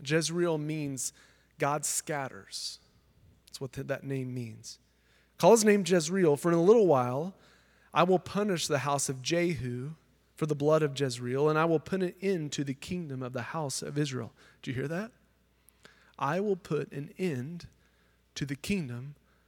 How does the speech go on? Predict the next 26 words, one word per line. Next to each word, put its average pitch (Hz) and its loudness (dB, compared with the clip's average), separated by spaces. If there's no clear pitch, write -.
of 131 -8
the 127 -2
house 160 -2
of 151 -10
Israel," 123 -6
the 123 -12
northern 151 -6
kingdom. 127 -8
"And 151 2
on 175 8
that 190 6
day 175 6
I 147 6
will 156 4
break 151 2
the 165 -2
bow 151 0
of 131 -4
Israel 123 -4
in 131 -4
the 123 -2
valley 147 0
of 135 -4
Jezreel." 127 -6
So 190 4
Hosea 233 8